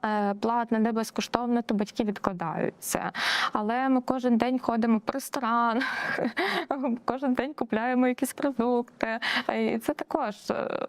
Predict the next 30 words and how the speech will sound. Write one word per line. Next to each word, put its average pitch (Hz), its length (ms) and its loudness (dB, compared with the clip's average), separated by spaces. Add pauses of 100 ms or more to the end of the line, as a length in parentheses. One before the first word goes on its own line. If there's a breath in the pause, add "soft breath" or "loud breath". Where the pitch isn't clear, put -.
ну, 220 320 0 (680)
кошти - 460 -2
якісь. 190 420 -2 (280 loud breath)
Але 247 500 0
ми 240 200 4
так 247 180 -2
відкладаємо 262 460 0
вакцинацію, 277 580 0
то 262 100 -2
потім, 277 540 0 (200 loud breath)
а 220 320 2 (120)
потім 254 360 2
вже 226 360 0 (220 loud breath)
хоп, 254 300 0
і 226 100 0
захворіли. 180 680 -2 (240 loud breath)
Озельтамівір, 233 920 0 (160)
е, 202 260 0
в - 120 -10
тому 202 220 0
році - 380 -2
він 285 180 2
коштував 220 480 0
близько 190 360 0
тисячі, 190 520 -2
е, 170 340 2 (600)
гривень, 311 540 -2
і 220 280 4
цього 220 400 0
курсу, 202 680 -2